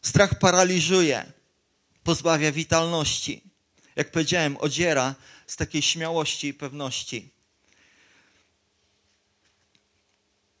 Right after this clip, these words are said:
Życie przynosi, słuchajcie, nam mnóstwo powodów do tego, żeby, żeby, żeby się lękać.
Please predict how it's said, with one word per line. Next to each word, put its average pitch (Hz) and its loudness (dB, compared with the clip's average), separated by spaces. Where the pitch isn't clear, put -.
Życie 202 0
przynosi, 185 0
słuchajcie, 165 -4
nam 165 -2
mnóstwo 165 -2
powodów 151 0
do 139 -6
tego, 135 -6
żeby, 123 -8
żeby, 139 -12
żeby 139 -8
się 131 -4
lękać. - -10